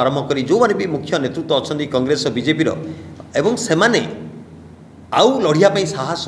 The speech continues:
କରୁନାହାନ୍ତି। ଭାବୁଥିଲେ ମେଣ୍ଟ କରିନେବେ, ମେଣ୍ଟ ହେଲା ନାହିଁ, କହିଲେ ଆମେ ବିରୋଧରେ ଲଢ଼ିବୁ, କିନ୍ତୁ ବିରୋଧରେ ଲଢ଼ିବା ଭଳି ଲଢ଼ୁନାହାନ୍ତି।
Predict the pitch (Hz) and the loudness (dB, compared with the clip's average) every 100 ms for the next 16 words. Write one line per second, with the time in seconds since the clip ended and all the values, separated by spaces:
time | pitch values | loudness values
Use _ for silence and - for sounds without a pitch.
0 | 151 123 151 170 156 160 156 - - - | -4 -2 0 2 0 -4 -10 -12 -14 -18
1 | - - - - - 170 247 254 220 185 | -18 -20 -20 -10 0 2 4 4 2 2
2 | 196 214 180 202 214 247 185 170 185 139 | 2 2 2 0 2 2 0 0 0 2
3 | 165 190 202 240 - - 165 190 185 147 | 2 2 0 -4 -6 2 4 6 2 0
4 | 160 170 156 135 175 233 - - - 269 | 0 0 0 0 0 -4 -8 -12 -6 -2
5 | 269 180 254 285 285 220 190 254 240 208 | 0 2 4 4 4 6 6 6 4 2
6 | 165 180 165 202 143 | 0 2 0 0 -2